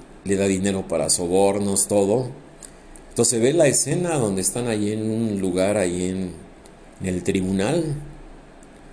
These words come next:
y él, este, y les grita, eh,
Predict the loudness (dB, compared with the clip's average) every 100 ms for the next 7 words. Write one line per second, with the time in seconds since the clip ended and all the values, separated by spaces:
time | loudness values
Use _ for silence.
0 | -20 -20 -20 -20 -20 -16 -8 -4 0 0
1 | 0 0 -2 -2 -2 0 0 -2 -2 -4
2 | -4 -8 -14 -20 -20 -20 -20 -20 -20 -20
3 | -20 -20 -20 -20 -10 -6 -2 -2 0 2
4 | 4 6 6 4 2 0 -4 -10 -10 -4
5 | -2 0 0 -2 -4